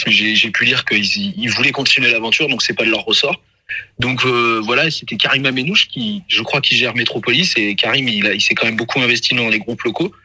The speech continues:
Mais, euh, oui, après, ouais, c'est un super tremplin, nos talents sur scène. Euh, ça permet de jouer au, au fil, enfin, pas qu'au fil, mais dans d'autres salles. Ça permet aussi de,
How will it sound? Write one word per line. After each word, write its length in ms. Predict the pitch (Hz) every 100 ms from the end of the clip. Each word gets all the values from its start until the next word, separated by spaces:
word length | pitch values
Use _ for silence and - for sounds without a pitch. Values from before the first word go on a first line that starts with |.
| _ -
Mais, 200 | 143 131
euh, 120 | 127
oui, 220 | 143 247
après, 260 | 175 - 151
ouais, 200 | 147 165
c'est 120 | -
un 60 | 135
super 340 | - 156 156
tremplin, 340 | - 185 254
nos 100 | 233
talents 200 | 170 160
sur 180 | 156 151
scène. 260 | - 208 202
Euh, 840 | 127 127 120 120 120 120 117 123
ça 220 | 123 -
permet 300 | - 135 135
de 60 | 123
jouer 380 | 110 127 123 117
au, 180 | 117 107
au 80 |
fil, 580 | 123 - 165 165 170 160 120
enfin, 220 | 107 120
pas 140 | 104
qu'au 140 | 123 139
fil, 240 | - 196
mais 180 | 165 123
dans 120 | 120
d'autres 180 | 117 127
salles. 280 | - 165 165
Ça 120 | -
permet 320 | 120 117 120
aussi 200 | 117 -
de, 200 | 131 110